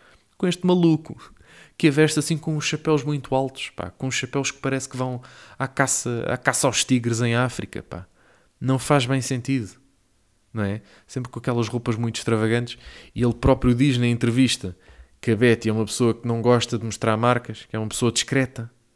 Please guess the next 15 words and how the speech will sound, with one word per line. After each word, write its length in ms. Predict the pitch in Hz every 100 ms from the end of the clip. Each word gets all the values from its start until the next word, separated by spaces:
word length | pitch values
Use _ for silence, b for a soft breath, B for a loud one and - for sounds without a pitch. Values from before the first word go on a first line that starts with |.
| _ -
não 80 |
é? 160 | 104 120 _ _
Ele 200 | 139 156
diz, 440 | 185 139 101 - _ -
ele 140 | 131
diz 160 | 175 165
na 80 | 160
entrevista 420 | 147 156 180 156
que 140 | -
a 40 | 156
Betty 240 | 165 165
é 40 | 151
uma 120 | 139
pessoa 200 | - 135
discreta. 540 | - 101 90 - 87